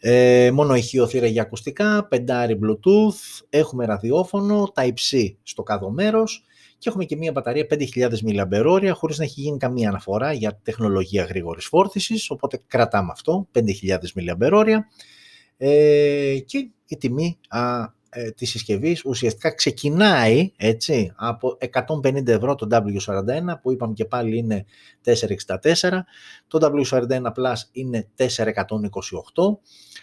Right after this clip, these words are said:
και το W σαράντα ένα Pro είναι στα, ε,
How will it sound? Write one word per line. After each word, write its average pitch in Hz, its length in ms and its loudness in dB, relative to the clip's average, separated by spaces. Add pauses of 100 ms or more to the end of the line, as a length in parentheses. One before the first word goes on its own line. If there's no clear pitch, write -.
(160)
και 185 100 2
το 170 140 0
W 139 260 2
σαράντα 104 320 -4
ένα 113 320 -2
Pro 180 320 2 (100)
είναι 143 360 -6
στα, 117 380 -6
ε, 110 840 -2